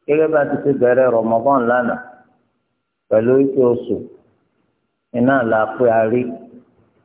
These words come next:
kó tó di pa bẹ̀rẹ̀. Tó sì ṣẹlẹ̀ pé tá a bá róṣù náà, kò tún sí nǹkan kan tó ṣòro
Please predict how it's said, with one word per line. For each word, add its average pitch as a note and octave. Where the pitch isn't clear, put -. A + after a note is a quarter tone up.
kó -
tó C3
di A#2+
pa B2+
bẹ̀rẹ̀. G2+
Tó C#3+
sì D#3+
ṣẹlẹ̀ A#2+
pé C3
tá C3
a A2+
bá G#2+
róṣù C3
náà, A#2
kò F#2+
tún B2+
sí D3+
nǹkan A#2+
kan B2
tó C3+
ṣòro A2+